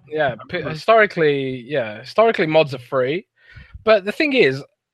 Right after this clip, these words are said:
Speaker 1: I think, like, if there's a talented artist, why shouldn't he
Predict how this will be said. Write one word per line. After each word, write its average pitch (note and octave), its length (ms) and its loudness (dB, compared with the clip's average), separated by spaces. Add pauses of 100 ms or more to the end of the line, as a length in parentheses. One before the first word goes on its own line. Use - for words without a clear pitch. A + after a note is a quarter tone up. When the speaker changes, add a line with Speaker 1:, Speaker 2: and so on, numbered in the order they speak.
(320)
Speaker 1:
I G#3+ 120 2
think, D4 260 -6
like, A3+ 420 2 (680)
if A#3+ 200 -2
there's A#3 200 0
a A3 60 -6
talented - 580 0
artist, C#3+ 720 -2 (400)
why A#3+ 220 2
shouldn't A3+ 420 -2
he B2+ 400 -2